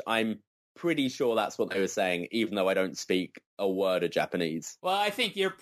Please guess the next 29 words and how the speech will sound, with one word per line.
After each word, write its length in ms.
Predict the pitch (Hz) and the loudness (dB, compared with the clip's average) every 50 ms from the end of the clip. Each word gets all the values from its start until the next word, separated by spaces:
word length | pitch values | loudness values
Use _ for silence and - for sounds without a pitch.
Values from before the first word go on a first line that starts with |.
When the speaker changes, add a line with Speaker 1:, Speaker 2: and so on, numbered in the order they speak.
| 196 - - | -18 -16 -8
Speaker 2:
your 240 | 151 156 170 165 160 | -4 -2 -2 -2 -2
Japanese 520 | 135 - 175 165 160 156 170 151 143 135 | -4 -2 0 0 0 0 -2 -8 -6 -6
understanding 540 | 143 135 127 127 110 - - 131 127 120 113 | -4 -4 -6 -6 -8 -8 -8 -8 -8 -8 -8
is 180 | 110 110 107 101 - _ _ | -10 -12 -12 -12 -16 _ _
probably 280 | - 147 139 135 120 117 | 0 0 2 2 0 0
a 20 | |
lot 220 | 117 110 107 - | 0 0 0 -2
better 200 | 110 107 104 104 | -4 -4 -4 -4
than 220 | 98 98 92 92 92 | -6 -6 -8 -10 -10
Braden's. 480 | - 104 110 113 107 107 101 101 101 | -8 -4 -2 -2 -2 -2 -4 -6 -4
He 100 | - 156 | -2 -2
would 140 | 175 185 175 | 0 0 0
have 140 | 156 143 135 | 0 -2 -2
just 240 | 151 151 139 131 - | -2 -2 -2 -2 -4
said 240 | - 147 127 117 - | -4 -4 -4 -4 -8
sharpshooter 720 | - - 170 156 151 - - - 131 107 104 92 87 - _ _ _ _ _ _ _ _ - | -6 0 0 0 0 0 -4 -6 -4 -4 -4 -8 -10 -12 _ _ _ _ _ _ _ _ -12
or 120 | 98 95 | -10 -6
something 360 | - - 117 101 - 104 95 | -2 -2 -2 -2 -4 -8 -6
like 120 | 95 90 92 | -4 -2 -2
Speaker 1:
Strong 320 | - - 196 214 196 180 | -2 0 0 0 0 0
zero. 420 | 151 156 170 156 143 123 110 101 90 - | 0 0 0 0 2 2 0 0 -2 -6
Speaker 2:
Strong 300 | _ - 311 302 294 254 | _ -4 -2 -2 -2 0
zero, 340 | 202 262 254 233 220 208 180 165 156 | -2 0 0 0 2 0 0 0 0
Speaker 1:
<laughs> 80 | 202 170 | -2 0
Speaker 2:
sharpshooter. 640 | 254 262 269 - - 240 220 196 175 160 147 120 - - _ _ _ - | 0 0 -2 -2 0 0 0 0 0 -2 -2 -4 -8 -12 _ _ _ -2
That's 140 | 233 233 233 | -2 -2 0
what 100 | 240 214 | 0 -2
they're 160 | - 180 151 | -2 -2 -4
saying. 380 | 131 - 151 156 165 170 175 190 | -2 0 0 0 0 -2 -4 -6